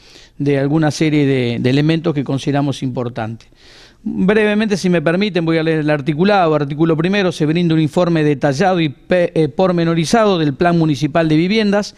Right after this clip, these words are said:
que a la fecha instrumentó el Departamento Ejecutivo Municipal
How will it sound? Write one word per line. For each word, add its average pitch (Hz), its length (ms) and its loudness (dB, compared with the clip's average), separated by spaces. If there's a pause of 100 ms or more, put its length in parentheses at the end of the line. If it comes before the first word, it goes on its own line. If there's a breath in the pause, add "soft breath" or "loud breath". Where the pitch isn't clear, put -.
(300 loud breath)
que - 100 0
a 143 40 2
la 143 100 0
fecha 180 300 0
instrumentó 156 500 2
el 175 80 2
Departamento 156 540 -2
Ejecutivo 147 480 0
Municipal 202 640 0